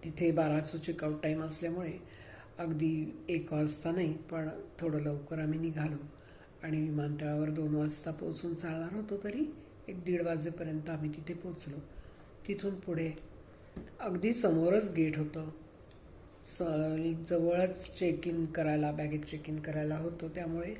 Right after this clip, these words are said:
आमची कामं खूप पटापट झाली आणि आम्हाला बसायला जागा मिळाली. आणि पुढचा आमचा प्रवास खूप छान झाला.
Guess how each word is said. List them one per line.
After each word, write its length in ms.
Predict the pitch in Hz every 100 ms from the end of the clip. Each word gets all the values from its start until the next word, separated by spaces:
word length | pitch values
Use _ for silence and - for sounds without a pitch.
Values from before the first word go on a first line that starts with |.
| - - - - - - - -
आमची 280 | 208 175 -
कामं 280 | 180 156 160
खूप 200 | 190 -
पटापट 360 | 170 170 165 202
झाली 420 | 190 208 175 165
आणि 180 | 160 160
आम्हाला 240 | 160 170
बसायला 400 | 170 156 156 156
जागा 260 | 151 147 151
मिळाली. 400 | 151 151 160 233 - - - - - - - - - - 180
आणि 300 | 170 170 170
पुढचा 420 | 170 165 147 175
आमचा 280 | 156 151 170
प्रवास 480 | 156 147 147 147 -
खूप 320 | 202 - -
छान 220 | 139 139
झाला. 240 | 139 135